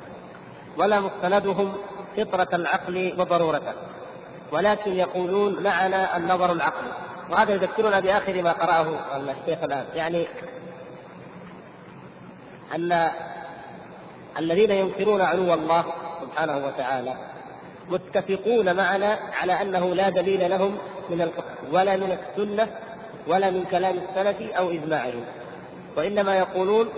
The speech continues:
"دليلنا النظر العقلي"، وهذا هو محل النزاع.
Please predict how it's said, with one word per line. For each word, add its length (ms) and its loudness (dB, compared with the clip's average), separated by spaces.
"دليلنا 540 4
النظر 480 4
العقلي"، 460 -2
وهذا 240 4
هو 140 4
محل 280 0
النزاع. 420 -2